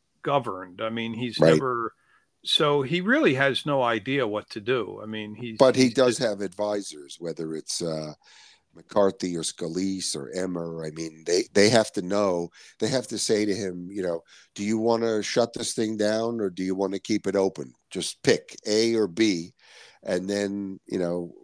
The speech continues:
Speaker 2: depending what his answer is, they can tell him what he has to do to do that or not do.
Speaker 1: I, I, I suppose. I mean, I, you know, my thought all along is that they just wanna shut down the government to cause chaos. What,
Speaker 2: I
Speaker 1: what they
Speaker 2: see.
Speaker 1: would,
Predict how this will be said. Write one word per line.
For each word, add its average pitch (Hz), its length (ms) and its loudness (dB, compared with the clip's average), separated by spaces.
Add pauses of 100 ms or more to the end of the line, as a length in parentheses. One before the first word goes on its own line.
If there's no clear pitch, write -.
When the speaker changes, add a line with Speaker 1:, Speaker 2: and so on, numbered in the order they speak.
(200)
Speaker 2:
depending 101 520 2
what 98 140 4
his 90 160 -2
answer 95 500 0
is, 82 280 -2
they 85 160 -2
can 80 320 -10
tell 95 200 4
him 87 200 -4
what 87 160 -2
he 87 60 -2
has 87 240 2
to 82 100 -4
do 95 240 2
to 90 80 -2
do 107 180 2
that 73 280 -4
or 147 100 -10
not 190 180 -2 (100)
do. 180 240 0
Speaker 1:
I, 226 280 0
I, 214 200 8 (120)
I 147 40 6
suppose. 131 540 2
I 120 60 -2
mean, 120 240 -2
I, 117 240 0 (180)
you 131 140 -2
know, 117 160 -2
my 113 240 -2
thought 120 340 -2
all 107 260 -2
along 110 380 -2
is 98 140 -10
that 113 160 -12
they 107 100 -4
just 104 260 -8
wanna 104 220 -10
shut - 300 -6
down 104 220 -6
the 98 60 -12
government 104 520 -2
to - 60 -18
cause 101 320 -10
chaos. 101 600 -4
What, 98 120 -8 (100)
Speaker 2:
I - 20 -6
Speaker 1:
what - 60 -2
they 160 60 2
Speaker 2:
see. 104 200 0
Speaker 1:
would, 101 160 -6